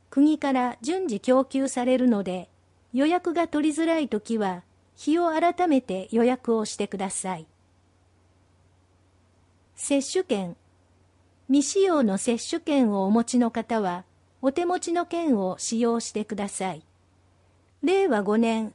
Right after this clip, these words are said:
春開始接種で接種済みの方などには、前回の接種日に応じて、九月四日から順次発送しています。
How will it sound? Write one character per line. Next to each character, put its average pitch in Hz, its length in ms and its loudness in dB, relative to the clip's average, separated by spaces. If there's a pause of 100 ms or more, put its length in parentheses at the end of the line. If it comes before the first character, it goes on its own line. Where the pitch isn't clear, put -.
(100)
春 349 280 0
開 294 220 0
始 294 180 -6
接 311 220 -2
種 233 220 -4
で 190 240 -2
接 247 280 -2
種 302 140 -4
済 285 140 0
み 294 100 6
の 277 140 6
方 269 260 -2
な 262 160 4
ど 196 100 -2
に 190 140 -2
は、 185 240 -4 (580)
前 370 240 0
回 302 260 2
の 208 120 2
接 - 260 -2
種 311 140 -2
日 269 120 2
に 190 140 -2
応 214 220 0
じ 208 160 -8
て、 202 300 -6 (340)
九 381 140 2
月 370 300 0
四 202 160 -2
日 - 200 -4
か 233 160 -4
ら 214 280 -2 (120)
順 330 320 0
次 190 100 -4
発 185 220 -4
送 214 240 0
し - 160 -8
て 185 60 -6
い 180 160 -4
ま 175 180 -6
す。 - 260 -16